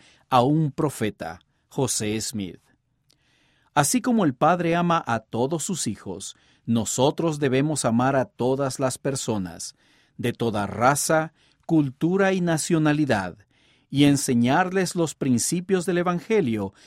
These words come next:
para que puedan aceptarlo y llegar al conocimiento de la divinidad del Salvador. En nuestra humilde labor por establecer y edificar la hermandad y enseñar la verdad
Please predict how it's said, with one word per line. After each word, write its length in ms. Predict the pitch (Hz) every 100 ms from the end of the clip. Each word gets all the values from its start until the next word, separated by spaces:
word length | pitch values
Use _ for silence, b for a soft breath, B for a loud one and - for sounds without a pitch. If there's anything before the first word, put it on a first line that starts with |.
| b
para 220 | - 131 120
que 160 | 120
puedan 400 | - 123 143 156
aceptarlo 800 | 131 113 - - 135 147 139 139 b b -
y 140 | 147
llegar 440 | 139 127 120 131
al 160 | 190 185
conocimiento 840 | 190 185 170 - 165 190 151 113 120
de 100 | 120
la 140 | 117
divinidad 640 | 120 113 113 107 117 139
del 260 | 131 135 135
Salvador. 760 | - 139 135 139 110 92 87 - _ _ _ _ _ _ _
En 200 | - 196
nuestra 400 | 214 208 - 196
humilde 560 | 175 156 185 247 202 202
labor 420 | 185 139 165 190
por 160 | - 165
establecer 840 | 143 - 143 143 135 196 117 107 b b
y 160 | - 147
edificar 640 | 127 120 123 104 117 123
la 120 | 151
hermandad 640 | 175 175 180 180 220 110 98 b b b
y 160 | 139 135
enseñar 640 | 123 - 113 110 123 143
la 120 | 156
verdad 400 | 156 147 139 143